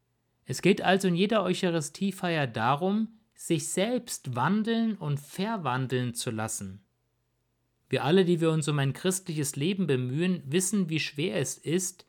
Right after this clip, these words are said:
sich oft gegen die eigenen Macken und Fehler zur Wehr zu setzen. Und die Eucharistie ist ja nun eben kein Zaubertrank,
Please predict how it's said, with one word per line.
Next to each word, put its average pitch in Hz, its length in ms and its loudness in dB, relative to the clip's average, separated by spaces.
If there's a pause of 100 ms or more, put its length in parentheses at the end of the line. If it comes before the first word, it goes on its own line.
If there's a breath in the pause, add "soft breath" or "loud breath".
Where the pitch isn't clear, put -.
sich - 320 -4
oft 185 400 -4
gegen 202 340 2
die 143 200 -2
eigenen 165 480 0
Macken 165 460 0
und 131 280 -6
Fehler 160 500 -2
zur 127 220 -4
Wehr 208 200 -4
zu 139 160 -4
setzen. 104 580 -8 (680)
Und 143 160 0
die 160 60 2
Eucharistie 160 720 2
ist 190 280 -2
ja 175 100 2
nun 165 200 0
eben 151 340 -4
kein 226 440 -2
Zaubertrank, 127 1080 -2